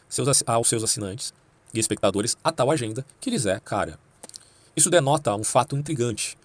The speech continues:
A questão não é meramente fazer apologia de prática A, B ou C, mas manter os temas da agenda sempre em pauta. E isso parece ter um efeito poderoso a longo prazo, né? É aquela coisa da dialética. Falem bem ou falem mal, falem de mim,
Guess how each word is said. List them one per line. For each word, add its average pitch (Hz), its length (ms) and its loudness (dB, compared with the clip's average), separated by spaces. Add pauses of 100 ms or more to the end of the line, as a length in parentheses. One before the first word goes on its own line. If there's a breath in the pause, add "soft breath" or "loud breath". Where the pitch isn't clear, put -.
(220 soft breath)
A - 80 -6
questão 113 300 -2
não 120 160 -2
é 113 80 0
meramente 113 320 -2
fazer 113 220 -4
apologia 123 500 -4 (160)
de 107 240 -10 (380)
prática - 360 0
A, 101 100 -2
B 104 100 -6
ou 127 80 -6
C, 170 180 -2 (300 soft breath)
mas 104 100 -2
manter 127 260 -2
os - 160 2
temas 156 380 0
da 107 80 4
agenda 110 380 0
sempre 120 280 -4
em 135 40 -10
pauta. - 360 -6 (960 loud breath)
E 113 80 -2
isso 131 140 2
parece 131 240 4
ter 147 60 0
um 131 40 0
efeito 135 240 -2
poderoso 147 520 0
a - 20 4
longo 101 200 -4
prazo, 80 380 -8 (560 soft breath)
né? 98 360 -4
É - 20 0
aquela 95 200 -2
coisa 110 180 -6
da 117 100 -2
dialética. 113 520 -2 (320 soft breath)
Falem 120 260 4
bem 113 160 4
ou 120 60 -2
falem 120 180 -2
mal, 151 280 0
falem 175 300 -2
de 151 100 -2
mim, 131 200 -4